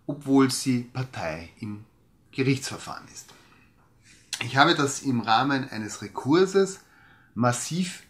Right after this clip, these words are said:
bemängelt. Ich habe dargestellt, dass die Behörde falsche Informationen ans Gericht liefert und das ganz einfach zu prüfen wäre, indem man die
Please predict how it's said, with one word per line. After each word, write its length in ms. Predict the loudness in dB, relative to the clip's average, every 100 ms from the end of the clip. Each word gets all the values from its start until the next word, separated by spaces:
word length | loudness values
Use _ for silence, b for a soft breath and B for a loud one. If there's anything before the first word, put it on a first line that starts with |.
| _ -2
bemängelt. 600 | 0 0 -2 -2 -6 -14 b b b b _ -2
Ich 260 | -2 4
habe 260 | 4 4 4
dargestellt, 960 | 6 6 4 0 -2 0 0 0 -4 -12 _ _ _
dass 640 | -2 4 4 2 -10 -14
die 100 | -16
Behörde 640 | -12 -12 -8 -6 -6 -8 -16 _
falsche 480 | -8 6 6 6 0
Informationen 800 | -2 -4 -4 -4 -4 -4 -2 -4
ans 320 | -2 -2 -4
Gericht 520 | -6 -4 -4 -4 -8 -10
liefert 680 | -6 -6 -6 -6 -6 -8 b b b b b 2
und 340 | 4 4 0
das 240 | -4 -2
ganz 420 | 2 2 2 -4 -8
einfach 720 | -6 -4 -6 -8 -14 -14 -18 _ _
zu 180 | -16 -6
prüfen 400 | -2 -2 -2 -2
wäre, 180 | 0 0
indem 300 | 0 -2 -2
man 240 | -4 -8
die 300 | -10 -12 -12